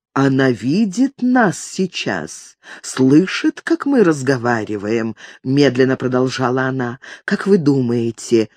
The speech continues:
мёртвые возвращаются, чтобы следить за живыми?"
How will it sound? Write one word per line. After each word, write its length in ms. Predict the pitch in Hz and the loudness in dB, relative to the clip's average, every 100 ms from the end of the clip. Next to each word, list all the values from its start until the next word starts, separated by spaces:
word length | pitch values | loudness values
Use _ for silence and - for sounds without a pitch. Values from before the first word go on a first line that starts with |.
| _ _ - | _ _ -6
мёртвые 920 | 127 127 135 123 - - 117 113 113 | 0 2 4 2 -4 -10 -2 0 2
возвращаются, 1300 | 123 113 120 107 - - 117 254 269 - - 294 254 _ _ _ _ _ | -2 -2 -4 -6 -10 -6 -2 -2 -4 -10 -4 -4 -4 _ _ _ _ _
чтобы 420 | - - 139 123 | -12 -4 0 0
следить 560 | 127 - 139 123 143 127 | -2 0 0 2 0 -2
за 200 | 117 131 | 0 0
живыми?" 720 | 127 131 127 123 107 107 113 | 0 -2 0 -2 -4 -10 -16